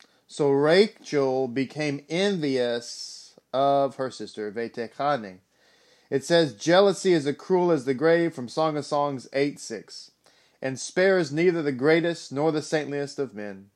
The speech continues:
Now, as I read this, I want you to remember that when, uh, Yeshua was in the, uh, Garden of Gethsemane, remember that he prayed that his father should remove from him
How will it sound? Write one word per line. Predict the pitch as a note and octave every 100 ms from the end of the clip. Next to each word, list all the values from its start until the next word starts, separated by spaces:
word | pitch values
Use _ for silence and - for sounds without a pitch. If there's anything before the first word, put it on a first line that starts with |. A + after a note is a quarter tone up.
| _ _ _ _
Now, | B2 A#2+ G2 - _ _ _ _ _ _ _ _ _ D3
as | C#3
I | C3+
read | F3+ G3
this, | C#3 B2
I | A#2+
want | D3+ D#3 C#3
you |
to | B2+ B2
remember | A#2+ D#3 F#3 C3+ A#2+ A2 _ _ _ _
that | A#2 C#3 B2+
when, | C3+ C3 C3 -
uh, | A2+ A#2+
Yeshua | B2 B2+ - A3 G3 C#3+ B2
was | B2+ C3 B2+ G#2+ -
in | G#3 G#3+ D3 C3 D3 - _ _ _ _ -
the, | A2+ C#3 C3+ C3 B2+ B2+ C3 A#2 B2 -
uh, | C3 B2
Garden | C3 D#3 E3
of | D3
Gethsemane, | C3 C#3+ - A3 F#3 C#3 A#2+
remember | C3+ G3+ F#3+
that | D3 C3+
he | C3
prayed | - F#3+ A3 G#3 E3 C3
that | C3+
his | C3
father | - D#3+ F3+ D#3+ C#3+
should | - C3
remove | B2+ C3+ F3 B3 A3
from | D3+ C3
him | A#2 G#2+ A2